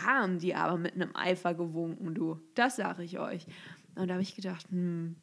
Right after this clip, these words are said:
ist das vielleicht so der wahre Dating-Hotspot? Man muss einfach Busfahrerin werden, weil dann,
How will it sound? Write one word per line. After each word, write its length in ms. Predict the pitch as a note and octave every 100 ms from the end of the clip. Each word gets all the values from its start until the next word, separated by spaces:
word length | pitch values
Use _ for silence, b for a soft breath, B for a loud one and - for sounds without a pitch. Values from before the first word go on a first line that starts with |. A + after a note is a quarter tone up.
| _ - - - - - -
ist 180 | -
das 180 | F#3+ A3
vielleicht 640 | D4 G#3+ F3+ G3 - - - _ _ _ _ _ _ _ _
so 220 | - E3+ E3
der 300 | - D#3+ D#3
wahre 340 | D#3 G#3+ A3 -
Dating-Hotspot? 1040 | F3 F3+ - B3 C4+ D4 - - F#4 - - B B B
Man 100 | -
muss 160 | F3+ F#3+
einfach 240 | F#3+ F3
Busfahrerin 840 | - F#3+ A#3 - G3 G#3 F3+ F3+ E3+
werden, 400 | F3 F3 G#3+ D#4+ _ b b b b -
weil 100 | D3+
dann, 480 | F3+ F3 D#3+ F#3